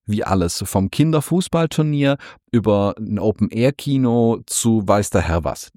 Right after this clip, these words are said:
Überall hängen Banner von den beiden. A, die haben vermutlich das Geld, sowas auch ständig zu besponsern. Und keiner steht beim Open-Air-Kino da, guckt sich einen James-Bond-Film an, sieht dann im Hintergrund irgendwo einen Volksbank-Banner und rennt los und eröffnet ein neues Tagesgeldkonto.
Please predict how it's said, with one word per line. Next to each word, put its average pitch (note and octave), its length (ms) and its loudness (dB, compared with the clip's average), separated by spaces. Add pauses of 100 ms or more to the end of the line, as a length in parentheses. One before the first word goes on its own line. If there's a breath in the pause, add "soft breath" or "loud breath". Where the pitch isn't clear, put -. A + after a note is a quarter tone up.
(140)
Überall D#3 720 0
hängen A2+ 500 0
Banner G2 320 2
von F2+ 220 -2
den E2 260 -2
beiden. C#2 400 -8
A, A2+ 300 2 (200)
die - 100 -16
haben C#2+ 120 -8
vermutlich D#2 200 -8
das - 160 -10
Geld, F2+ 280 2
sowas F#2 380 -2
auch - 100 -10
ständig F#2 360 -2
zu - 100 -14
besponsern. D3+ 640 0 (580 loud breath)
Und C3 240 2 (360 loud breath)
keiner C#3+ 600 0
steht B2+ 320 -2
beim A#2 160 2
Open-Air-Kino B2+ 720 0
da, C3+ 200 -2
guckt - 240 0
sich A#2 80 -2
einen A2 100 0
James-Bond-Film B2+ 720 0
an, B2 160 2
sieht A2 220 -4
dann A2 120 4
im G#2+ 100 0
Hintergrund A2+ 500 0
irgendwo G#2 220 -2
einen F#2+ 100 0
Volksbank-Banner G2+ 1120 0
und C3+ 180 4
rennt B2 380 2
los A#2 300 4
und - 80 -4
eröffnet F#2+ 400 -2
ein G#2+ 100 2
neues F#2 240 0
Tagesgeldkonto. - 800 -4